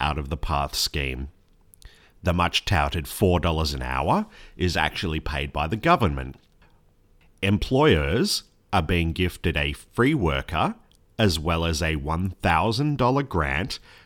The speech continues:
for the sheer expense they incur for having someone work for them for free. The path scheme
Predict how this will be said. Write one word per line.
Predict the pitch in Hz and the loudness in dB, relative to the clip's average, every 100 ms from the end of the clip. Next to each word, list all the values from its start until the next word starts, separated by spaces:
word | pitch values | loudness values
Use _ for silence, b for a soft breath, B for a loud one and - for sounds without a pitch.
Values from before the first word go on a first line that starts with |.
| B _ | B _
for | 90 | -2
the | 82 85 | 0 -2
sheer | - - - 185 180 - | -2 -2 0 2 2 0
expense | 131 - - _ 165 170 - | -4 -4 -6 _ 0 0 0
they | 147 139 | 2 2
incur | 127 - - - 147 78 82 - b b b _ | 0 -2 -2 4 6 6 2 -4 b b b _
for | _ 104 | _ 2
having | 85 87 85 95 | 4 2 2 0
someone | - 107 110 123 | 2 2 2 2
work | 139 139 - | 4 2 0
for | - 78 71 | -2 0 0
them | 73 90 - | -2 -2 -4
for | - | -6
free. | 110 - 120 78 65 58 _ _ - - _ _ _ _ - | -6 0 2 2 0 -12 _ _ -20 -20 _ _ _ _ -2
The | 117 | 0
path | 135 165 170 196 | 2 2 2 2
scheme | - - 80 73 104 | -2 -2 -2 0 -4